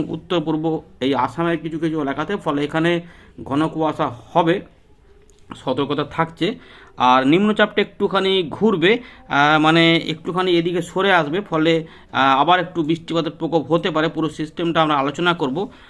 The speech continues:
আশা করি, আহ, কোথায় কোথায় সতর্কতা আপনারা বুঝতে পারবেন, দেখতে থাকুন। আপনি কোন জায়গা থেকে দেখছেন সেটাও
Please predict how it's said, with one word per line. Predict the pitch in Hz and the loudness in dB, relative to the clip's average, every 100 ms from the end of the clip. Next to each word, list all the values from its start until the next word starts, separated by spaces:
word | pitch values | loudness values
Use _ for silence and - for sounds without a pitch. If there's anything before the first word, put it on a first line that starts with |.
| - | -8
আশা | 135 143 196 | -6 -4 -2
করি, | 190 196 208 | 2 0 0
আহ, | - 135 147 147 143 | -2 0 2 0 -4
কোথায় | 165 185 190 | -4 -2 0
কোথায় | 175 175 170 | 0 0 0
সতর্কতা | 170 151 175 175 165 | -2 -4 -2 -2 0
আপনারা | 165 165 165 | 2 4 2
বুঝতে | 143 170 196 | 2 0 2
পারবেন, | 175 151 185 151 | 2 0 -2 -2
দেখতে | 165 180 | -2 -2
থাকুন। | 165 156 180 285 - - - | -2 0 0 0 -2 -16 -4
আপনি | 135 156 - | 0 0 0
কোন | 180 190 | -2 2
জায়গা | 175 170 | 2 2
থেকে | 170 160 | 2 0
দেখছেন | 156 160 | -2 -4
সেটাও | 156 147 | -4 0